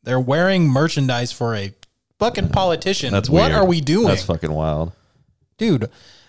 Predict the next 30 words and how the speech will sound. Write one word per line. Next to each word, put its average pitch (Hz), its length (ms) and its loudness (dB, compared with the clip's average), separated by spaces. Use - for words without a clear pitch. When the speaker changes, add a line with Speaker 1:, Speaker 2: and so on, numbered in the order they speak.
Speaker 1:
they 170 200 -2
always 165 300 0
make 190 180 0
jokes 170 360 0
too, 185 200 2
like, 113 220 0
"Oh, 95 260 -4
Biden 147 400 0
doesn't 117 220 -4
have 120 260 -2
any 117 160 -4
fucking 117 420 -6
gear." 117 280 -2
Why 277 180 -4
the 320 140 -4
fuck - 600 -8
would 285 120 -4
I 254 120 -2
wear 233 340 0
a 196 120 -2
hat 240 380 -6
that 180 140 -4
says 165 200 -8
Joe 135 420 -2
Biden 226 580 -2
on 95 180 -4
it? 90 60 -8
Speaker 2:
I 85 60 -2
don't 76 200 -8
know. - 260 -12